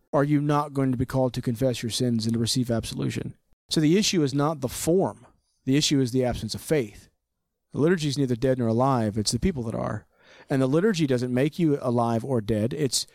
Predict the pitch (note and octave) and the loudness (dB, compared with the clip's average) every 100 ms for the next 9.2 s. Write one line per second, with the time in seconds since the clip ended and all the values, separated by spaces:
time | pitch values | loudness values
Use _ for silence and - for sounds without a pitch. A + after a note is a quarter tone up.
0 | _ _ - D3+ F3 F3 D#3+ E3+ D3 A#2+ | _ _ -8 0 2 2 0 0 -2 -2
1 | - C#3+ C#3+ - C3+ C3 C3 C3 B2+ - | 0 0 0 -2 -2 0 0 0 -2 -4
2 | C3+ A#2+ A2+ C3 C#3+ B2+ A#2+ A#2+ - B2+ | -2 -2 -2 0 0 2 2 0 0 2
3 | B2+ B2 A#2+ A2+ A#2+ - D#3 C#3+ C3 E3+ | 2 2 2 0 -2 0 2 2 2 2
4 | F3+ A#2+ B2 A#2 A2+ - - _ _ - | 0 -2 -4 -4 -8 -12 -18 _ _ -6
5 | C#3 - _ - - - C3 D3 - _ | -6 -8 _ -16 -4 0 2 0 -8 _
6 | _ - - C3 D3+ E3 E3 D3 - - | _ -12 -4 2 2 2 0 -2 -2 0
7 | F#3 G3 - B2 B2+ C3+ C3+ D3+ F3+ D#3+ | 2 2 2 0 0 -2 -2 0 2 0
8 | D3 - D3 C3+ D#3+ C#3 A2+ D3 - A#2 | 0 0 0 0 -4 -4 0 0 0 0
9 | A#2 | -2